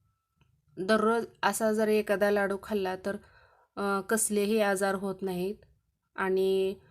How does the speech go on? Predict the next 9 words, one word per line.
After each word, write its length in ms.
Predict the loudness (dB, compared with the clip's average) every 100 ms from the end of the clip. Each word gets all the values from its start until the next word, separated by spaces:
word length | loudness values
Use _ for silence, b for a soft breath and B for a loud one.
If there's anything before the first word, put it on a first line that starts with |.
| b b
हाडेसुद्धा 840 | 0 0 2 -2 -4 0 2 2
बळकट 420 | 2 0 -2 -6
व्हायला 320 | -4 -2 0 0
मदत 340 | -2 -4 -6
होते, 400 | -8 -6 -6 -6 b b b b b b
संधिवाताचा 800 | -2 2 4 6 6 4 0 0
त्राससुद्धा 500 | -2 -4 -4 -4 -4
कमी 280 | -4 -2 -2
होतो. 500 | -4 -8 -10 -12